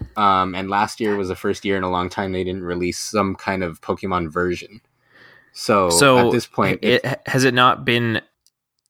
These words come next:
Speaker 2: like, it's been a long time, though, since X and Y released. Like, how long is it typically between the, the base release to when they release that third version?
Speaker 1: Typically, it's about, typically it's about two years.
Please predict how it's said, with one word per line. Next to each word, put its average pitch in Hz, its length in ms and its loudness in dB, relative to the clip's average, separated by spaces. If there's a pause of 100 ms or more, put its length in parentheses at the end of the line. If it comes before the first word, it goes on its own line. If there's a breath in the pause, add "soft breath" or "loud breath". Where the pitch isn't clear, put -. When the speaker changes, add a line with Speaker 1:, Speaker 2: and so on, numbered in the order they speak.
(100)
Speaker 2:
like, 120 200 0
it's 110 120 -6
been 139 160 2
a 113 80 4
long 104 340 4
time, 117 380 2
though, 98 160 0
since 98 240 -4
X 95 220 -6
and 104 100 -4
Y 98 140 -6
released. 101 640 -2
Like, 98 300 -6
how 110 280 4
long 107 340 4
is 104 120 0
it - 120 -4
typically 104 760 0 (320 soft breath)
between 104 600 0
the, 98 500 2 (180)
the 107 180 -4 (420)
base 113 400 4
release 123 520 2
to 113 280 2
when 104 220 2
they 101 120 2
release 101 340 2
that - 220 -2
third 104 260 4
version? 85 440 -2 (840 loud breath)
Speaker 1:
Typically, 175 420 6
it's 143 140 0
about, 127 460 2 (480)
typically 139 360 2
it's 123 100 2
about 110 180 2
two - 160 0
years. 92 440 -2